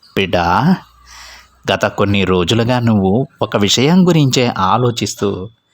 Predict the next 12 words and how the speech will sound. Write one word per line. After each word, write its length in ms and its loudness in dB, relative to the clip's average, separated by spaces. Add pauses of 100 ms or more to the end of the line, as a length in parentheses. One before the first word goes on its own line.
(580)
దాని 200 -2
గురించి 440 -4
నిర్ణయం 500 -2
తీసుకోలేకపోతున్నావు 1120 -4
కదా. 340 -4 (1400)
ఏదో 360 0
ఒక 160 -2
ఆలోచనలో 720 2
పడిపోతూ 580 -2
ఉన్నావు 280 0
కదా 280 -4
తల్లి. 480 -4